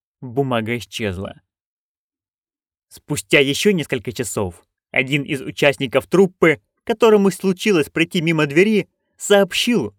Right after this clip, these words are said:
что слышал доносящийся из комнаты рев и глухие причитания. "Нет, все пустое, пустое, все на смарку", вслед за которыми что-то громко рухнуло.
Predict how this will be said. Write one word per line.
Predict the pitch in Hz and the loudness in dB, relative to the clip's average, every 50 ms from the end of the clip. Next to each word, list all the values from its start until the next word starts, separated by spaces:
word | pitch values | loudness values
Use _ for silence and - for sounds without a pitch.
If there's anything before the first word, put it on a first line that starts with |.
| _ _ _ _ | _ _ _ _
что | - - - - 147 139 | -20 -10 -2 0 2 2
слышал | - - 165 170 170 - 147 131 | 2 2 0 0 0 0 -2 -2
доносящийся | 139 143 147 151 - - 170 170 - - 151 135 - 151 | 0 0 0 -2 -2 0 0 0 0 -2 -4 -4 -2 -2
из | 135 - 147 - - | -2 -2 -4 -6 -4
комнаты | - 165 156 147 143 - 151 160 | -2 -2 0 -2 -2 0 0 2
рев | 190 226 214 175 - _ _ _ _ _ _ | 4 4 4 4 2 _ _ _ _ _ _
и | - 151 | -8 -6
глухие | 143 143 160 165 - - 165 156 | -4 -2 -2 -2 0 0 -2 -2
причитания. | - 165 - - 185 180 - 175 143 117 104 95 - - - _ _ _ _ _ _ _ _ _ - | -2 -2 -4 -6 -4 -2 0 -2 -2 -2 -6 -8 -10 -12 -14 _ _ _ _ _ _ _ _ _ -12
"Нет, | 131 143 151 143 131 104 92 95 _ _ _ | -8 -6 -4 -4 -4 -4 -6 -8 _ _ _
все | - - - 190 175 | -6 -2 0 0 0
пустое, | - 196 180 - - - 165 151 127 98 98 - _ _ | 0 -4 -4 -2 0 2 2 2 2 -2 -6 -10 _ _
пустое, | - 233 - - - - 208 170 143 104 - - _ _ _ _ _ _ _ | -2 -2 -2 0 2 2 2 4 2 0 -4 -8 _ _ _ _ _ _ _
все | _ - - - 160 151 127 | _ -10 -4 0 0 2 0
на | 117 123 117 | 0 -4 -8
смарку", | - 151 147 147 135 127 - - - - - _ _ _ _ _ _ _ _ _ _ _ _ _ _ - | -8 -6 -4 -4 -4 -4 -6 -8 -16 -16 -16 _ _ _ _ _ _ _ _ _ _ _ _ _ _ -16
вслед | - - 156 160 165 180 180 139 | -8 -4 -2 2 2 2 2 2
за | 131 156 160 | 0 -2 -2
которыми | - 226 - - 254 226 226 214 196 196 190 165 - - _ _ | 0 -2 0 2 2 2 2 2 2 0 0 -2 -4 -8 _ _
что-то | - - - - 160 143 - 147 | -20 -8 -2 -2 0 0 0 -2
громко | 143 143 147 151 139 104 165 160 | 0 0 0 0 0 0 0 0
рухнуло. | 156 160 147 - - 117 104 98 - - - | 2 0 -2 -4 -6 -8 -10 -10 -10 -12 -18